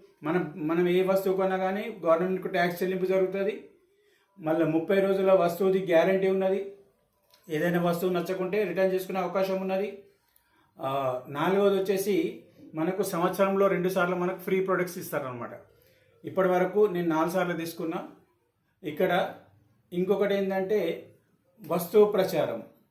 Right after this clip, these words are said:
మనకు ఇక్కడ వస్తువు ప్రచారం చేయడం వల్ల మనం ప్రతి నెల ఇన్కమ్ జనరేట్ చేసుకోవచ్చు. ప్రతి ఒక్కరికి ఈ అవకాశం ఉన్నది. ఈ, ఈ సిస్టంలో చేరిన వాళ్ళు గ్యారంటీగా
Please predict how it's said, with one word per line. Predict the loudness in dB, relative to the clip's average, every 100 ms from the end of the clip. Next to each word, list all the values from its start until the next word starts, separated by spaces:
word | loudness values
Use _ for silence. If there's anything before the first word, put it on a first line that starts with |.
| _ -6
మనకు | -2 -2 -2 0 2 2 0 -4
ఇక్కడ | -8 -2 0
వస్తువు | 2 2 0 2 2
ప్రచారం | 4 2 4 4 4 2
చేయడం | 0 0 0 -2
వల్ల | -2 0
మనం | 0 0 -2 -6
ప్రతి | -4 -2 -2
నెల | 0 0
ఇన్కమ్ | 0 -2 -2 -2 0
జనరేట్ | 0 0 0 -4
చేసుకోవచ్చు. | -6 -6 -6 -4 -6 -6 -12 -20 _ _ _ -6
ప్రతి | -2 2
ఒక్కరికి | 2 4 0 0
ఈ | -4 0
అవకాశం | 2 2 0 -2 -2 -2
ఉన్నది. | 0 0 -2 -14 _ _ _ _ _ _ _ _
ఈ, | -6 -2 -2 -6 -12 _ _ -8
ఈ |
సిస్టంలో | -6 -6 -2 -2 2 2
చేరిన | 4 2 2 2
వాళ్ళు | 2 4 2 0 -8 -20 _ _ _ -4
గ్యారంటీగా | 4 6 6 4 0 0 4